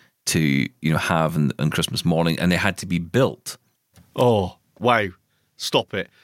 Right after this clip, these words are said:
Speaker 2: The Barbie Miami, uh, Funhouse or whatever it was. <laughs> I just, you know, having an argument with your wife at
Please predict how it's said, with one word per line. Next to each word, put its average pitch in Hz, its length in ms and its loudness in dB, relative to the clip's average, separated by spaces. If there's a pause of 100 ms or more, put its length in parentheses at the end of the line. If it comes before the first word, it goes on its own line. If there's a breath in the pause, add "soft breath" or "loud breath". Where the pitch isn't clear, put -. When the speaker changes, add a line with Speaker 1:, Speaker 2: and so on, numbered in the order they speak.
(200 soft breath)
Speaker 2:
The 123 100 0
Barbie 151 720 2 (580)
Miami, 131 840 2 (160)
uh, 110 440 4 (200)
Funhouse 110 720 0
or 117 60 2
whatever 110 300 2
it 107 80 2
was. 120 260 4 (220 loud breath)
<laughs> - 220 -6
I 254 80 2
just, 214 180 -6
you 220 220 0
know, 165 160 4 (120)
having 185 280 2
an 170 60 6
argument 139 720 2
with 139 160 2
your 143 100 4
wife 135 300 4
at 131 160 2